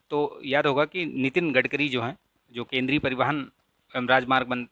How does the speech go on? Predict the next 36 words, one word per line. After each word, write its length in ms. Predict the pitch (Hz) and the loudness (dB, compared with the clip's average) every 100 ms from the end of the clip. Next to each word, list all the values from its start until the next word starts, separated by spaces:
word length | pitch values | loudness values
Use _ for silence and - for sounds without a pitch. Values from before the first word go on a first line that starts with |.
| _ 127 | _ -12
मंत्रालय 380 | 117 120 120 | -6 -4 -2
के 240 | 120 117 110 _ | -4 -8 -14 _
प्रमुख 300 | 127 156 - | 0 2 0
हैं, 100 | 120 _ _ _ _ _ - | -10 _ _ _ _ _ -10
उनके 220 | 156 185 | 0 2
द्वारा 240 | 156 139 139 | 6 8 6
ये 240 | 135 220 _ _ | 2 -6 _ _
लॉन्च 220 | 127 131 | 2 2
की 140 | - 117 | -2 -6
गई 160 | 110 | -6
थी। 180 | 104 110 _ _ _ _ _ - | -8 -18 _ _ _ _ _ -2
बीस 220 | 147 202 | 4 6
जून 180 | 202 226 | 6 8
दो 120 | 214 | 8
हज़ार 200 | 196 208 | 8 6
बाईस 240 | 170 185 - | 6 4 2
को 120 | 202 | 0
हमजा 380 | 131 143 170 202 | 0 2 4 4
आब्दी 520 | 135 131 127 190 - 123 | 4 0 0 -6 -6 0
बर्रे 420 | 135 151 120 - _ _ | 4 4 2 -4 _ _
किस, 280 | 208 - - | -6 -6 -10
को 300 | - - 175 | -12 -4 -4
किस 220 | - 180 | 0 0
देश 260 | 143 160 - | 2 2 4
का 180 | 156 | 2
जो 220 | 120 135 131 | 4 2 0
है 60 | |
प्रधानमंत्री 680 | - 127 143 143 139 147 - | 0 0 0 -2 -4 -6 -4
नियुक्त 240 | 139 139 | -4 -4
किया 180 | - 139 | -2 0
गया 180 | 131 127 | 4 2
था? 140 | 147 | 0
तो 180 | - 147 | -8 -8
ये 260 | 135 160 - | -4 -4 -4
सोमालिया 500 | - 131 127 127 139 | -4 2 2 4 0
के 200 | 135 139 | 0 -8